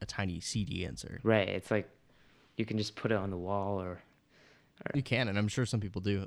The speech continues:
Speaker 1: I think they even make frames that are made for records, usually for, like, vintage ones or whatever, like, if you're a collector, but it'll,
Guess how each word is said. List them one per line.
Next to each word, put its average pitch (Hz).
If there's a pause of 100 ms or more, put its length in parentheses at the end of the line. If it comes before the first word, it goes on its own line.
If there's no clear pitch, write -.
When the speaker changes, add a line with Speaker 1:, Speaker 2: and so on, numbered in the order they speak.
Speaker 1:
I 107
think 139
they 123
even 101
make 95
frames 95
that 95 (160)
are 98
made 95
for 101
records, 95
usually 123
for, 104
like, 98
vintage 92
ones -
or -
whatever, -
like, 69
if 87
you're 71
a -
collector, 82
but 104
it'll, -